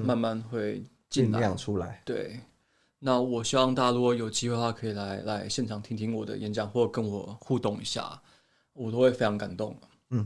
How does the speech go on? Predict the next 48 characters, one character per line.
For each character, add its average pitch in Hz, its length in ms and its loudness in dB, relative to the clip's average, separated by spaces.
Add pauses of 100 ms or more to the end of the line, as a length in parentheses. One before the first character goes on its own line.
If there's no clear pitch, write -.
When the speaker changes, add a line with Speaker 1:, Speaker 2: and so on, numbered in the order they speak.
Speaker 1:
像 151 120 4
我 131 100 8
昨 131 140 6
天 131 80 4
有 110 120 2
给 107 200 -2
一 - 20 -4
个 104 260 -4
演 104 180 -2
讲， 101 120 -2
Speaker 2:
好。 - 40 -4
Speaker 1:
就 120 120 0
有 101 240 -2
一 120 40 -4
些 113 180 -4
人 101 160 -4
上 110 160 -4
来 98 100 -6
跟 104 140 -8
我 95 180 -6 (140)
分 117 160 2
享 107 120 -4
了 101 80 -6
很 92 160 -8
多 101 220 -2
他 101 140 -4
的 95 80 -4
想 85 240 -6
法。 - 320 -10
Speaker 2:
嗯。 135 320 -2 (100)
Speaker 1:
那 135 180 4
我 127 180 2
们 113 120 0
就 131 340 4 (800)
产， 117 140 -4
产 - 180 0
生 131 120 0
了 139 40 2
一 139 40 0
些 131 100 -2
弱 127 180 4
连 101 160 -2
结， 104 220 -4
他 120 160 -4
之 139 140 -2
后 139 100 2
也 110 100 -2
会 113 400 0